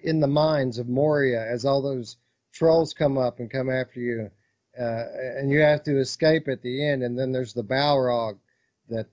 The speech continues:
comes after you, and Gandalf has to stop the Balrog, and, uh, uh, the, the Battle of Helm's Deep, how epic was that?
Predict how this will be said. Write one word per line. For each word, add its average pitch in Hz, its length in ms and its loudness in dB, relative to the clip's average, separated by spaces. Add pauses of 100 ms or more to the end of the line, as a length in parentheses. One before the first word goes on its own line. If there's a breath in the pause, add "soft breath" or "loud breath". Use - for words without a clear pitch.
comes 117 240 -2
after 120 320 0
you, 113 200 -4
and 110 140 -6
Gandalf 135 460 2
has 127 240 0
to 117 80 -12
stop 127 340 -4
the 117 80 -10
Balrog, 117 680 -2 (520)
and, 113 320 -6
uh, 110 300 -2 (540)
uh, 110 340 -8 (440)
the, 123 220 -10
the 123 100 -2
Battle 143 480 4
of 127 100 0
Helm's 143 440 2
Deep, 143 360 -2
how 143 220 2
epic 147 340 0
was 117 200 -8
that? 131 340 -2